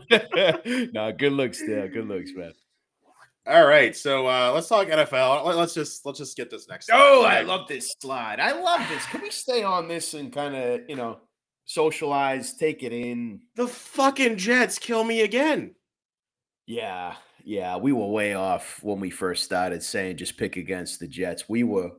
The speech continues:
Speaker 1: way off. J B, they are five and two, my friend. Five and two, for fuck's sake, dude.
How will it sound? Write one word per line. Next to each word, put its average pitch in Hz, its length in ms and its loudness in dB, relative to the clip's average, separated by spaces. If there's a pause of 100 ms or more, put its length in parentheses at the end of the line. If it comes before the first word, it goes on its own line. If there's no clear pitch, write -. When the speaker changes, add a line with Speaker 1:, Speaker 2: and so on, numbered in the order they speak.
Speaker 1:
way 98 540 -2 (100)
off. 87 360 -6
J 131 220 0
B, 117 240 -2
they 135 240 -2
are 107 220 -4
five 101 840 -2
and 87 240 -10
two, 85 400 -8 (160)
my 73 160 -10
friend. 71 320 -14 (420)
Five 190 300 6
and 151 160 -2
two, 143 300 0
for - 160 -6
fuck's - 320 0
sake, 98 360 -4
dude. 85 300 -10